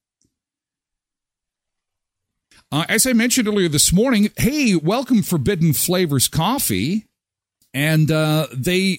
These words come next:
they just recently gave a shout out to Sunrise Credit Union, a proud supporter of their little coffee business for so long. What started out by having coffee at the Brandon branch has grown to having coffee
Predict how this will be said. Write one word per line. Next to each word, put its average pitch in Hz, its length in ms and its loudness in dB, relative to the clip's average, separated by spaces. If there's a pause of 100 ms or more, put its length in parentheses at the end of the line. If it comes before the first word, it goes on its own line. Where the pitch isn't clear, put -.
they 175 240 -2
just 185 300 -2
recently 190 380 0
gave 160 200 -2
a 143 40 -2
shout 175 300 0
out 165 140 -2
to 135 60 0
Sunrise 151 480 0
Credit 156 260 -2
Union, 160 320 2
a 127 60 0
proud 147 320 -2
supporter 147 640 0 (640)
of 123 420 0 (100)
their 131 180 0
little 127 200 2
coffee 135 460 -2
business 127 420 0
for - 140 -4
so 127 240 0
long. 123 540 0
What 98 200 -4
started 151 460 0
out 151 160 -2
by 120 160 -2
having 123 360 0
coffee 139 560 -2
at 110 140 -6
the 92 80 -8
Brandon 120 460 -2
branch 95 360 -4
has 104 120 -2
grown 120 240 -2
to 101 60 -4
having 104 340 -2
coffee 120 580 -2